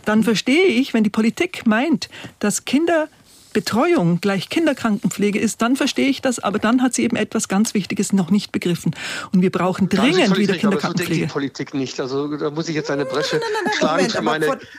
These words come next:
Speaker 3: dem
Speaker 2: politische Kollegen. Also das wissen die schon, dass das ein Unterschied ist.
Speaker 3: Ja, ist das so? Denn Herr Lauterbach hat ja vorgeschlagen, aus dem Erwachsenenbereich die Pflege abzuziehen und einfach in der Kinderklinik
Speaker 1: Ja.
Speaker 3: einzusetzen.
Speaker 2: Ja, das ist
Speaker 3: Entschuldigung.
Speaker 2: zwar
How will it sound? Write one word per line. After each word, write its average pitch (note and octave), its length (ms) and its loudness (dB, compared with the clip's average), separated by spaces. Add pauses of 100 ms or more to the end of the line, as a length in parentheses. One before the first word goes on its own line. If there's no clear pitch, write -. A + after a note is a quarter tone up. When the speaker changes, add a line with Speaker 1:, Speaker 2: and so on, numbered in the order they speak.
(120)
Speaker 3:
dem A#3 200 -4
Speaker 2:
politische G3 380 -2
Kollegen. D3+ 480 -2
Also C#3+ 140 -4
das D#3+ 160 -8
wissen - 220 -12
die C3+ 100 -10
schon, B2+ 220 -6
dass A#2+ 120 -4
das B2+ 160 -6
ein B2+ 80 -4
Unterschied A#2+ 400 -4
ist. - 240 -4
Speaker 3:
Ja, A3+ 160 -2
ist A3 240 -6
das C#4 140 -4
so? C#4+ 140 -4
Denn G#3 160 -6
Herr G#3 140 -2
Lauterbach G3+ 440 -6
hat G#3 140 -6
ja G3 80 -4
vorgeschlagen, G3 720 -4
aus F#3+ 140 -6
dem F3+ 120 -2
Erwachsenenbereich F3+ 680 -2
die F#3+ 100 -4
Pflege F3 320 -2
abzuziehen G3 520 -4
und - 100 -4
einfach F3 240 -4
in F#3+ 100 -2
der G3 80 0
Kinderklinik G3 560 0
Speaker 1:
Ja. - 60 -4
Speaker 3:
einzusetzen. E3 600 -4
Speaker 2:
Ja, C#3+ 180 0
das F3+ 140 2
ist F3 60 -2
Speaker 3:
Entschuldigung. F#3+ 460 2
Speaker 2:
zwar G#4 80 -4